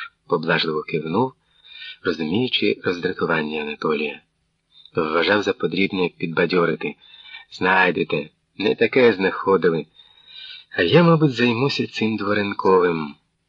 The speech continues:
І ще мені треба буде викликати жінок, котрі чергували вчора ввечері на третьому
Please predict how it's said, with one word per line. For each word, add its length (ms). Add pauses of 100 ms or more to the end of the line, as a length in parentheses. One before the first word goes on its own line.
(520)
І 100
ще 280
мені 300
треба 280
буде 280
викликати 760
жінок, 680 (600)
котрі 360
чергували 580
вчора 360
ввечері 600
на 200
третьому 600